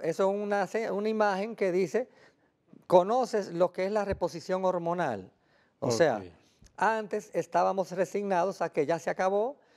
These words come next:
Speaker 1: y teníamos que aguantar los calorones de la menopausia, eh, la falta de líbido, la resequedad de la piel, de la vagina,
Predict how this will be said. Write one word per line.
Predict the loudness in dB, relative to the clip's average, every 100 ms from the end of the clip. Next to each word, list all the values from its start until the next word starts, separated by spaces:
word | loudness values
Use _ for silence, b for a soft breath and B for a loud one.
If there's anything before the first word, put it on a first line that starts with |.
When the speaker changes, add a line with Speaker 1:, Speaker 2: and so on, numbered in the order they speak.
| b -6
Speaker 1:
y | 0
teníamos | 0 0 0
que |
aguantar | 0 0 0 0
los | 0
calorones | 0 0 2 2 2 0
de |
la | -2
menopausia, | -2 -4 2 2 2 -2 -2 -4 -4 b b b
eh, | 0 2 2 2 2 2
la | 0 0
falta | 0 -2 0 -2
de | 0
líbido, | 0 0 0 2 2
la | 0
resequedad | -4 -6 0 2 2
de | 0
la | -2 -2
piel, | 0 0 0 0
de | 0
la | 0
vagina, | 0 -2 -4 -2 -4 -4